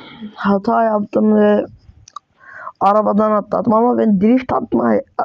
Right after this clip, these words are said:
drift atmıştım. Orada el frenine basıp durması gerekiyordu.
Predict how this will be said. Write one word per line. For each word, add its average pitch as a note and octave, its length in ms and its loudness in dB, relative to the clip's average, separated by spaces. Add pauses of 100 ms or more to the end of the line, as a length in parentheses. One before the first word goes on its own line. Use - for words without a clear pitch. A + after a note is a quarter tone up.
drift A3 400 0
atmıştım. G#3 680 -2 (1200)
Orada F#3 680 -2
el G3 200 0
frenine F#3 440 0
basıp F3+ 340 -6 (760)
durması G#3+ 480 2
gerekiyordu. F#3+ 840 0